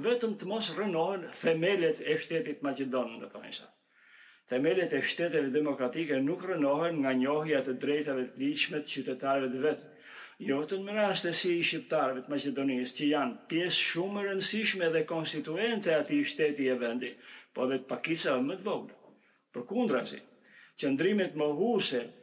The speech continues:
poshtruese, të padrejta ndaj kombeve dhe etnive brenda një shteti shkaktojnë lëvizje tronditëse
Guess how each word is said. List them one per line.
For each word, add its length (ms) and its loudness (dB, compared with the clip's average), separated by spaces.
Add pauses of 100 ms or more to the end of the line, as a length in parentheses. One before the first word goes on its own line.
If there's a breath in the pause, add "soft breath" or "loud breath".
(200)
poshtruese, 840 2
të 80 -8
padrejta 640 2
ndaj 220 0 (100)
kombeve 460 0
dhe 160 2
etnive 480 0
brenda 320 2
një 100 2
shteti 460 0
shkaktojnë 480 0
lëvizje 480 2
tronditëse 580 0